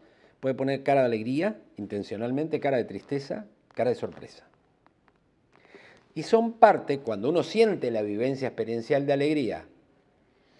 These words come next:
o de tristeza, pone cara de alegría o tristeza, porque es parte de un programa biológico. El rostro no es aprendido. Un ciego de nacimiento va a poner, Juan Carlos, cara de alegría cuando siente alegría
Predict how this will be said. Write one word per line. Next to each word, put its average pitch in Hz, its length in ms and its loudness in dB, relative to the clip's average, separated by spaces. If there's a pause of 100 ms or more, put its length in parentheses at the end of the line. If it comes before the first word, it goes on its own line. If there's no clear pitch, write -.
(180)
o 120 220 0
de 117 160 -2
tristeza, 175 720 4
pone 247 360 6
cara 151 220 6
de 143 80 6
alegría 147 300 4
o 165 60 4
tristeza, 170 600 0 (640)
porque 151 280 0
es 190 60 -6
parte 202 360 0
de 175 60 4
un 165 60 -2
programa 156 420 2
biológico. 131 880 0
El 135 180 -2
rostro 170 460 2
no 151 160 0
es 190 160 -2
aprendido. 104 800 -4
Un 139 160 -4
ciego 202 300 2
de 175 60 2
nacimiento 135 880 -4 (1160)
va 117 80 4
a 117 60 -2
poner, 127 280 0
Juan 101 280 -8
Carlos, 101 380 -6
cara 131 200 0
de 135 100 0
alegría 139 420 0
cuando 101 200 -6
siente 127 280 -4
alegría 104 500 -4